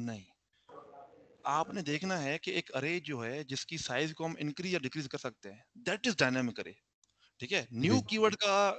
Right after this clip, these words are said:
Speaker 1: डायनामिक से कोई ताल्लुक नहीं है। अच्छा, अब अगर मैं कहता हूँ कि चले मैंने न्यू कीवर्ड तो लगा दिया है but पॉइंटर ही कांस्टेंट बना दिया है,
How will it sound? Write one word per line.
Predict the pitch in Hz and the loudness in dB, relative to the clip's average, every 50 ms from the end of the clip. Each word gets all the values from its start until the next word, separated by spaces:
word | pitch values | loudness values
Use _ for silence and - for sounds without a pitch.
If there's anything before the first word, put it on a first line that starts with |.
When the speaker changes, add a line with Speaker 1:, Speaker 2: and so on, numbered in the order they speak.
| 202 147 | 0 2
Speaker 1:
डायनामिक | 131 135 151 175 190 190 185 - | 4 6 6 6 4 4 2 0
से | - 175 | 0 -2
कोई | 185 180 | 0 0
ताल्लुक | - 120 113 113 110 | 0 0 -2 -4 -6
नहीं | 104 104 92 | -10 -12 -12
है। | 98 - _ - - - - - - _ _ - | -14 -14 _ -14 -14 -12 -14 -18 -20 _ _ 0
अच्छा, | 165 - - - - - - - - - - - - - - | 4 8 10 10 10 8 2 -20 -20 -20 -20 -20 -8 4 6
अब | - 220 214 | 6 8 10
अगर | 214 196 196 220 214 | 8 8 8 8 8
मैं | 202 202 202 | 6 4 4
कहता | - 180 170 - - 190 | 4 4 4 4 2 2
हूँ | 175 170 175 | 2 2 0
कि | 175 180 | 0 0
चले | 170 - 170 175 | 0 2 2 2
मैंने | 170 170 170 165 | 2 2 2 2
न्यू | 147 143 151 160 - | 2 2 0 0 -2
कीवर्ड | - 156 151 160 151 | -2 0 0 0 2
तो | 160 | 0
लगा | 143 123 110 110 120 | 0 0 0 0 -2
दिया | 123 120 107 101 | -4 -4 -6 -8
है | 107 127 _ - | -8 -8 _ -2
but | 147 156 - _ | 0 0 0 _
पॉइंटर | - 160 170 170 - 190 | 2 4 4 4 4 2
ही | 190 | 2
कांस्टेंट | 185 165 156 156 - - 156 139 | 4 2 2 2 0 -2 -2 -2
बना | 117 104 92 | -2 -4 -6
दिया | 95 - - - | -8 -10 -14 -16
है, | - | -16